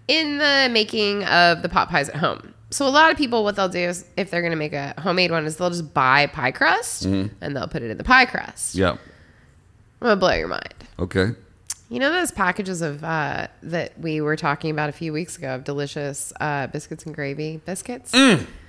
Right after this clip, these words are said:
Speaker 1: What about cracking one of those suckers open and using that as the bottom
Speaker 2: Oh,
Speaker 1: of
Speaker 2: yeah.
Speaker 1: the pot pie?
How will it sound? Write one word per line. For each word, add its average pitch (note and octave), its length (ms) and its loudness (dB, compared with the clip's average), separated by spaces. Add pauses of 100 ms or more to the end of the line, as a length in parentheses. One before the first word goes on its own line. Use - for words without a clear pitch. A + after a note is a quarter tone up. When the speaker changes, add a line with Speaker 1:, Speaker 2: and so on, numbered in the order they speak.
(240)
Speaker 1:
What B3 180 0
about E3+ 460 4
cracking C4 460 2
one A#3+ 160 -2
of G#3 60 -2
those G3 240 -2
suckers D3+ 400 -4
open B2+ 500 -6
and D#3 180 -4
using D3 380 -2
that C3+ 460 2
as C#3 240 0
the C#3+ 120 -4
bottom - 640 -2
Speaker 2:
Oh, - 100 -4
Speaker 1:
of C#3+ 180 4
Speaker 2:
yeah. D#3 100 0 (140)
Speaker 1:
the C#3 180 -4
pot - 220 -10
pie? - 160 -18